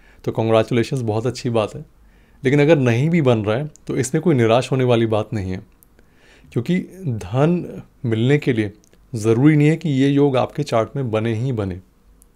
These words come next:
इसका मतलब क्या है कि अगर ये, अ, अलाइनमेंट बना हुआ है तो, तो आपको धन मिलता ही है, लेकिन अगर अलाइनमेंट नहीं बना हुआ तो इसका मतलब ये ज़रूरी नहीं है कि धन ना मिले।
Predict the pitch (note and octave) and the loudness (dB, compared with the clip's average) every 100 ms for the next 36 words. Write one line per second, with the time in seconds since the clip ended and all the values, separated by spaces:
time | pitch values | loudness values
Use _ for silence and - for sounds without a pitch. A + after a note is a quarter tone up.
0 | _ C3+ - C3 B2 C#3+ - C3 D3 - | _ -10 -2 0 2 2 0 0 -8 -12
1 | - - _ C#3+ B2 D#3 C#3 C#3+ D#3 - | -20 -20 _ 0 4 2 4 2 2 -4
2 | - - C3 A#2+ B2 A2+ A#2 C#3+ A#2+ A2+ | -12 -4 0 2 4 2 2 2 2 4
3 | B2 B2 B2+ G#2 G#2+ G2 - _ - _ | 4 4 2 0 -2 -4 -8 _ -20 _
4 | _ - _ _ - B2+ D3 C#3+ D#3+ B2+ | _ -20 _ _ -2 4 4 2 -2 0
5 | B2+ B2 A2 - B2+ C#3 A#2+ F#2 - _ | 2 2 0 0 0 0 -2 -6 -12 _
6 | - _ _ _ - B2 D3+ D3 C#3+ C3 | -20 _ _ _ -2 0 2 4 4 4
7 | C3 D3+ C3 A#2 C3 F3 C3+ A2+ G#2 F#2+ | 2 0 0 0 2 4 4 2 0 -2
8 | F#2+ _ _ _ _ - B2+ D3 C#3+ D#3 | -4 _ _ _ _ -2 2 2 2 2
9 | C#3 B2 D3 B2+ A#2 B2+ B2 B2 D3+ A2+ | 2 2 2 2 0 0 0 -2 -4 -4
10 | A#2+ B2 G#2+ G#2 G2 F#2+ | -4 -4 -2 -2 -4 -8